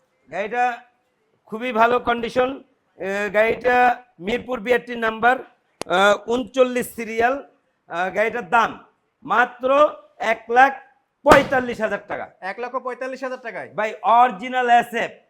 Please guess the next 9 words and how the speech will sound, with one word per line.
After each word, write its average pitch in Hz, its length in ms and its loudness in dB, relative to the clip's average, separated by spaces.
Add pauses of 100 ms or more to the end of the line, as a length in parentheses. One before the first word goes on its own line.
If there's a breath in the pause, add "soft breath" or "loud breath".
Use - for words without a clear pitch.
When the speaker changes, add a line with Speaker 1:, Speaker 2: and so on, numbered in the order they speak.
Speaker 1:
মাত্র 233 520 -2
এক 233 300 -2
লাখ 247 160 4 (240)
পঁয়তাল্লিশ 247 520 0
হাজার 214 240 -4
টাকা। 170 360 -6
Speaker 2:
দেখেন, 156 160 -14
Speaker 1:
তাও 208 300 2
Speaker 2:
এক- 277 80 -8